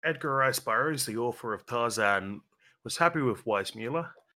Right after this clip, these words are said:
he didn't like the depiction of a Tarzan who barely spoke English, which makes sense because who's he gonna learn it from?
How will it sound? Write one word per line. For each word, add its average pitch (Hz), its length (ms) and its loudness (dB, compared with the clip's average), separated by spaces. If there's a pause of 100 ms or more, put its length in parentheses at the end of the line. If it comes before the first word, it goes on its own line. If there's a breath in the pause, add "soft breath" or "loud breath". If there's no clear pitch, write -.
(160)
he 117 160 0
didn't 151 360 0
like 147 200 -2
the - 60 -12
depiction 135 480 -4
of 117 100 -2
a 117 60 -10
Tarzan 123 560 0
who 113 140 -6
barely 113 280 -2
spoke 110 380 -6
English, - 500 -6 (380)
which - 200 -16
makes 104 200 -4
sense 127 220 -4
because - 240 -14
who's 165 160 -4
he 170 80 -4
gonna 160 240 -2
learn 170 200 -2
it 156 120 0
from? - 220 -2